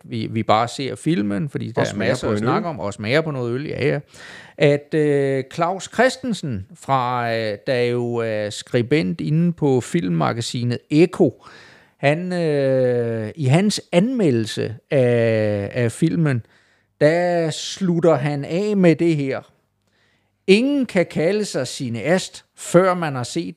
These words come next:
Speaker 1: dette hovedværk i moderne filmkunst." Okay. Øh, og nu har jeg så igen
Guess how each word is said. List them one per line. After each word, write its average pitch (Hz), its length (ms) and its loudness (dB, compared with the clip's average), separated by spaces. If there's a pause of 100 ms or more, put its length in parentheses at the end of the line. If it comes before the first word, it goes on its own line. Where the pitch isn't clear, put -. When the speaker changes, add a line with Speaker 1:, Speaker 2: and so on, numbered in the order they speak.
(100)
Speaker 1:
dette 156 220 6
hovedværk 131 680 4 (100)
i 131 80 -2
moderne 107 500 -2
filmkunst." - 720 -8 (760)
Okay. 120 540 2
Øh, 104 40 -8 (100)
og 147 140 0
nu 262 140 4
har 226 200 6
jeg 208 220 4
så 202 140 2
igen 190 380 -2